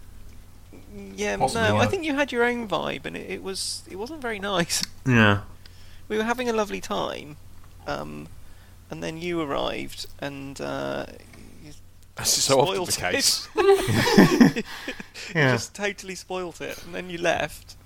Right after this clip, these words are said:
Speaker 1: and then we thought, "Oh, that's okay," and then you came back and <laughs> made it worse.
Speaker 3: Yeah.
Speaker 1: And then you left again.
Speaker 3: But as I've said, in my defence, I had been drinking Reef since one o'clock.
Speaker 1: Yeah.
Speaker 2: Again, that sounds very much like
Speaker 3: And,
Speaker 2: something
Speaker 3: and
Speaker 2: you
Speaker 3: Reef
Speaker 2: do.
Speaker 3: costs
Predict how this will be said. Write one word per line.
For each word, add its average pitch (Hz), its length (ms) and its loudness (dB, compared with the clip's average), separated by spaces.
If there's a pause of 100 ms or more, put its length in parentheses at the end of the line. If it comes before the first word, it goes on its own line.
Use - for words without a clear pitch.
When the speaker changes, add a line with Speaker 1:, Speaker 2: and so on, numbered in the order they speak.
(140)
Speaker 1:
and 160 80 -4
then 160 80 0
we 156 60 -2
thought, 156 140 -2
"Oh, 151 80 -2
that's 160 220 0
okay," 139 560 -4
and - 80 -14
then 160 120 -6
you 160 60 -10
came 160 200 -4
back 160 180 0
and 151 80 -2
<laughs> - 0 -
made 175 140 6
it 220 80 2
worse. 160 360 -2
Speaker 3:
Yeah. 104 200 6
Speaker 1:
And 87 260 -6
then 196 100 -2
you 208 80 -6
left - 220 -2
again. 165 320 -8
Speaker 3:
But 143 140 6
as 156 100 4
I've 139 140 6
said, 90 400 0 (100)
in 123 140 -2
my 107 120 6
defence, 98 680 0 (400)
I 123 60 -4
had 127 240 4
been 131 100 10
drinking 123 380 4
Reef 117 260 6
since - 240 -2
one 104 180 4
o'clock. - 520 2 (1300)
Speaker 1:
Yeah. 208 460 -6 (220)
Speaker 2:
Again, 120 260 6
that 113 340 4
sounds 101 260 2
very 98 200 2
much 90 280 0
like 80 100 -8
Speaker 3:
And, - 80 -12
Speaker 2:
something 117 320 2
Speaker 3:
and 120 80 4
Speaker 2:
you 120 60 4
Speaker 3:
Reef 143 240 4
Speaker 2:
do. - 60 -8
Speaker 3:
costs - 440 -2